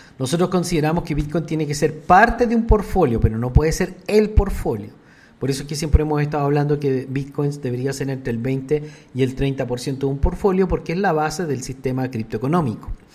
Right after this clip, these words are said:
Pero como no tiene utilidad práctica, como no se están montando las redes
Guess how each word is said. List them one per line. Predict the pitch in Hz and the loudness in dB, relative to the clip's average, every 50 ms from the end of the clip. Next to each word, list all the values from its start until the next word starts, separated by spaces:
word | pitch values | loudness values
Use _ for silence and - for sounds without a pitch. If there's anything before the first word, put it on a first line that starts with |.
| - - - - - - _ - | -20 -20 -20 -20 -20 -20 _ -4
Pero | - 185 208 196 214 220 220 220 - - - - | 2 4 6 8 8 8 6 6 2 -10 -14 -6
como | - 165 151 151 147 151 | -6 -4 -2 0 2 2
no | 151 170 202 220 214 | 2 2 2 0 -2
tiene | 214 214 214 214 214 214 214 214 | -2 -2 -2 0 0 0 -2 -2
utilidad | 202 185 180 - 180 185 196 190 196 190 190 | -4 -6 -6 -4 -4 -2 0 0 0 -2 -2
práctica, | - 208 196 185 - - - 139 - - 139 - - - _ _ _ - - - _ _ _ | 0 0 0 0 -4 -8 -16 -16 -10 -10 -10 -10 -10 -16 _ _ _ -20 -20 -20 _ _ _
como | - 143 139 135 131 | -4 -2 0 0 2
no | 135 160 170 | 0 0 -2
se | - - | -2 -6
están | - - 202 196 | -4 -2 -2 0
montando | 190 196 185 190 190 180 180 175 | 0 -2 -2 0 -2 -2 0 0
las | 180 180 180 170 - | 0 0 2 2 2
redes | 190 170 170 170 170 170 165 - - | 0 0 0 0 -2 -4 -6 -8 -16